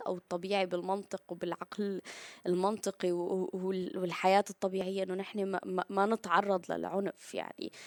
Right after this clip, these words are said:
ختامًا أنا أستاذة إيفا حابة، آه، يعني قبل ما أختم من حضرتك،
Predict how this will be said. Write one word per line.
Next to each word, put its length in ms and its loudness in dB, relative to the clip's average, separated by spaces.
ختامًا 440 6
أنا 160 0
أستاذة 360 2
إيفا 320 -2
حابة، 480 2
آه، 420 0
يعني 640 -2
قبل 240 4
ما 60 -2
أختم 480 -8
من 120 -14
حضرتك، 560 -10